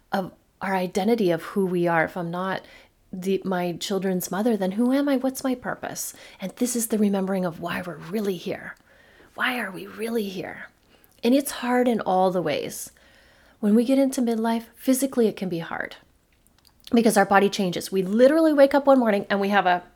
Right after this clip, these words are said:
like, all our fat has migrated to our stomach. And this happens across the board. This is the way our body's designed. Our f-,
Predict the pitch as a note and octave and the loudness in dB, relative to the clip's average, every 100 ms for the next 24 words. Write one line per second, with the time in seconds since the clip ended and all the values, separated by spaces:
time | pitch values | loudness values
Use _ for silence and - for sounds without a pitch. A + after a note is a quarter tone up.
0 | - F#3 - - - _ _ - C4 C#4+ | -2 -2 -2 -14 -20 _ _ 0 4 4
1 | C#4+ - C#4 C4+ C4 B3 G#3+ G#3+ G#3 G3 | 2 2 2 2 0 0 0 -2 -2 -4
2 | G3 G3+ G3 - G#3+ G3 - G#3 G3 - | -2 -4 -4 -2 -2 -2 0 2 0 -4
3 | - _ _ _ _ _ _ _ A3 A#3+ | -12 _ _ _ _ _ _ _ 2 2
4 | A#3+ B3+ C4+ C4 B3+ A#3 A3+ - A3+ A#3+ | 0 -2 -2 -2 -2 -2 -2 -4 -2 -2
5 | - - A#3+ A#3 C4 B3+ A3+ G#3+ G#3+ F3+ | -4 -4 -2 0 2 4 6 4 4 2
6 | F#3+ - G3 C4 D#4 G#3+ - - - - | 0 -2 -4 -2 -2 -4 -6 -20 -20 -20
7 | - _ G#3 F#3+ - | -20 _ 0 0 -6